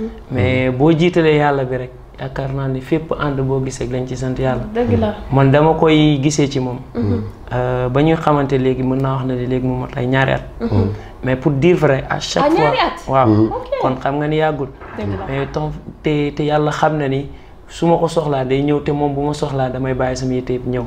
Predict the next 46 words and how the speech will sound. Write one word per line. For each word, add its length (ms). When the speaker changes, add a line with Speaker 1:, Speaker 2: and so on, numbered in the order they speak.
Speaker 3:
Dëgg 240
la. 100
Speaker 1:
Te 100
xam 200
naa 140
ni 80
moom 200
su 140
may 100
woo 200
ci 160
Yàlla 220
la 140
may 140
woo. 260
Speaker 3:
Dëgg 300
la. 100
Speaker 1:
Kon 220
donc 220
loolu 240
moo 200
gën 220
a 200
yitte, 380
te 320
li 120
ñuy 120
wax 180
rek 180
ànd 200
dëgg 240
mooy 200
ànd 240
ci 120
Yàlla. 280
Speaker 2:
Mhm. 260
Speaker 3:
Dëgg 140
la. 60
Speaker 1:
Loolu 160
la 180
benn 440
sëriñ 260
bu 80
baax 240
doon 220
wax. 180